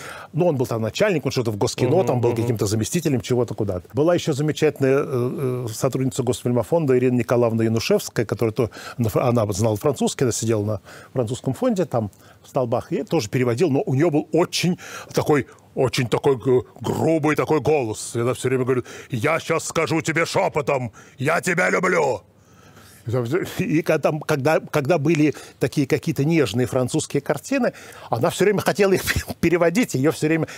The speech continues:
Speaker 1: это была такая тоже, си-, ну, и, э, Ирина Николаевна, там, ну, может быть, вы как-то все-таки возьмете вот что-то другое, там, боевик какой-нибудь.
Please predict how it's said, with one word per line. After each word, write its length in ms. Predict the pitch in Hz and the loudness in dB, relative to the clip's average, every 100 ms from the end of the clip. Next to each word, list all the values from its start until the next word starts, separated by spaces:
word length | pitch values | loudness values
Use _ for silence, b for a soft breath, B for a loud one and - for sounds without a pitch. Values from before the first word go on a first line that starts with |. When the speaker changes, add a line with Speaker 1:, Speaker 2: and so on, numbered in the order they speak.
| B | B
Speaker 1:
это 160 | 120 127 | -2 2
была 200 | 127 120 | 2 2
такая 280 | 117 117 110 | 0 0 0
тоже, 260 | 123 98 | 0 -2
си-, 180 | - 139 - B B | -4 -6 -8 B B
ну, 160 | 185 | 0
и, 140 | - 135 | 2 2
э, 500 | 127 139 120 117 117 | 2 0 0 -2 -2
Ирина 240 | 127 117 | 0 0
Николаевна, 640 | 110 110 107 175 202 151 131 | 0 0 0 2 2 2 2
там, 220 | 139 131 | 2 2
ну, 80 | 139 | 2
может 240 | 147 120 | 2 0
быть, 160 | 123 - | -2 0
вы 100 | 127 | 0
как-то 300 | 131 - - | 0 -2 -6
все-таки 340 | - 120 - | -4 -6 -2
возьмете 380 | 110 110 127 117 | -2 2 2 0
вот 120 | 110 - | -2 -2
что-то 260 | 117 101 | -4 -2
другое, 500 | 104 107 104 196 170 | -2 -2 2 4 4
там, 200 | - 110 | 2 -2
боевик 360 | 107 110 160 135 | -2 -2 -2 0
какой-нибудь. 600 | - - 147 156 139 | 0 0 -2 0 -2